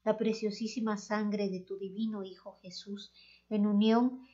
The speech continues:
con las misas celebradas hoy día a través del mundo, por todas las benditas ánimas del purgatorio, por todos los pecadores del mundo,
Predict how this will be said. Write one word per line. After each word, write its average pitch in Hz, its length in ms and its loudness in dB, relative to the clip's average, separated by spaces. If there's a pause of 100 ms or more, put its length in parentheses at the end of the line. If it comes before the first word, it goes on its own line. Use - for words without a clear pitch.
(160)
con 202 160 -2
las 196 200 -2
misas 226 360 -2
celebradas 190 760 -4
hoy 202 200 0
día 214 220 0
a 208 100 -4
través 185 380 -4
del 190 180 -4
mundo, 214 540 -2 (400)
por 208 260 -4
todas 240 520 4
las 196 180 -2
benditas 208 720 -4
ánimas 214 480 -6
del 185 120 -10
purgatorio, 180 800 -10 (400)
por 202 300 -6
todos 254 400 4
los 214 220 -6
pecadores 185 680 -4
del 180 220 -4
mundo, 185 400 -6